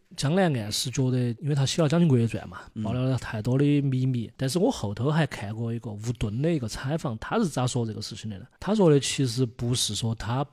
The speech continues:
Speaker 1: 爆了很多蒋家的秘密，
Speaker 2: 嗯。
Speaker 1: 是说他们道上的兄弟其实对江南也有一定的憎恨在里面。
Speaker 2: 为啥子呢？
Speaker 1: 为啥子呢？是因为江南这个人，我们也简单讲一嘴，他原名叫刘义良。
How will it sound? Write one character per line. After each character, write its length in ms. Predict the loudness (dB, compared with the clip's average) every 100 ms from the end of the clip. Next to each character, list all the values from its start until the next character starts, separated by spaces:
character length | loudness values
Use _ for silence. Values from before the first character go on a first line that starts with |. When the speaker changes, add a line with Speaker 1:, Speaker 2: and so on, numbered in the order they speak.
| _
Speaker 1:
爆 140 | -16 -14
了 100 | -12
很 180 | -6 0
多 120 | 2
蒋 240 | 2 0 0
家 160 | 0
的 60 | -2
秘 200 | -4 -6
密， 240 | -8 -10 -12
Speaker 2:
嗯。 280 | -10 -10 -12 -18 _
Speaker 1:
是 220 | -8 -4
说 160 | -2 -2
他 240 | -2 0
们 100 | 0
道 200 | -2 -2
上 180 | 0 2
的 80 | 0
兄 240 | -2 -6
弟 140 | -6 -4
其 340 | -4 -2 -2
实 280 | -2 -4 -4
对 180 | -4 -8
江 240 | -8 -6
南 260 | -6 -6 -10 _ -6
也 160 | -2
有 180 | 0 0
一 80 | -2
定 260 | -4 -8
的 80 | -8 -8 -10 -12 -20 -10
憎 220 | -8 -6
恨 220 | -2 -2
在 160 | -2 -8
里 100 | -12
面。 160 | -14 -20 _ _ -6
Speaker 2:
为 80 | -2
啥 140 | -2
子 200 | 2 2
呢？ 140 | 2 0 -6
Speaker 1:
为 100 | -2
啥 100 | -2
子 160 | 2 4
呢？ 160 | 4 2
是 220 | -2 0
因 100 | 2
为 240 | 2 -2 -4
江 180 | -2 2
南 180 | 4
这 120 | 4 2
个 80 |
人， 120 | 0 0
我 60 |
们 100 | 0
也 80 | 0
简 200 | 0 0
单 100 | 0
讲 240 | -2 -4
一 60 | -4
嘴， 200 | -6 -12 -14 _
他 140 | -2 4
原 280 | 8 8
名 140 | 6 4
叫 140 | 2
刘 300 | 6 6 8
义 240 | 6 2 0
良。 260 | 0 -2